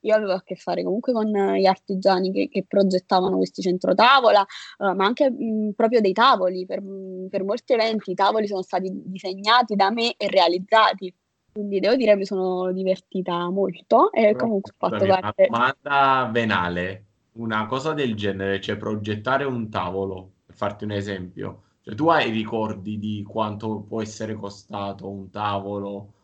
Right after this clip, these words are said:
Speaker 2: piuttosto che un centro tavola? E soprattutto la mia domanda è, poi dopo al cliente veniva maggiorato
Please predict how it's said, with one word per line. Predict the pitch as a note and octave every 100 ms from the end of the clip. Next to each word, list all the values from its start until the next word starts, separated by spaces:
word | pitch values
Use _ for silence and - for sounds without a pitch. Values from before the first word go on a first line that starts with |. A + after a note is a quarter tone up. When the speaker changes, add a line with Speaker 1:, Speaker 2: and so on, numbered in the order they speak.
| _
Speaker 2:
piuttosto | - G#2+ A2 G#2+ G#2
che | G#2+
un | G#2+
centro | G#2 G#2+ G#2 G2+
tavola? | F#2+ G#2 G2 G2 G2+ F#2+ - _ _ _ _ _
E | B2+
soprattutto | C#3 B2 B2 - D3
la | B2+
mia | E3+
domanda | D#3+ D3 D3 A#2+
è, | G2+
poi | G2+ E3 E3
dopo | C#3+ G2+
al | G2 G2+
cliente | D3+ G#2 F2+ F#2
veniva | F#2+ G2 F#2+
maggiorato | F#2+ G2+ G#2 G2+ B2 G3+ G#3+ C3 A2+ A2